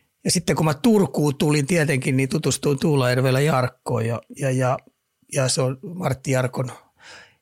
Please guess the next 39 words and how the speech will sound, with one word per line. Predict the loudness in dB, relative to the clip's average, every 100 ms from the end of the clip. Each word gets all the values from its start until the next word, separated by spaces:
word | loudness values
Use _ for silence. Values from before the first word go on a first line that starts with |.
| _
ex-vaimo | 0 0 0 0 2 4 4
nykyään, | 2 0 0 0 0
mutta | -2 -4 -2
silloin | 0 0 2
oli | 0
vaimo | 2 2 2 0
vielä, | 0 0 -2 -4
niin | -6 -2
sehän | 0 0
oli | 2
jääkiekkoa | 2 0 -2 -4 -2 -2
seurannut | 0 2 2 2 2
iät | 0 0
ja | -2
ajat | 0 0 -2
ja | -4
tunsi | -2 0 2
jääkiekkoille, | 2 0 -2 -6 -4 -2 -2
että | 0
se | -2
on |
semmoinen | 0 0 0
vähän | 0 2
vanhan | 2 0
liiton | 0 -2 -4 -6 _ -20 -18 -18 -18 -20 -8 0
hyvä | 2 4
naisvalmentaja | 4 2 0 2 2 2 0 2
ja | 2 0 -2
tutustuin | -2 0 0 0 0
siihen, | 2 2 2
niin | 2
mä | 2
sain | 2 2
sen | 0
sit | 0 0
innostua | 0 2 0 0 0
vetää | 0 0 0
mun | 2 2 2
jää-, | 2 0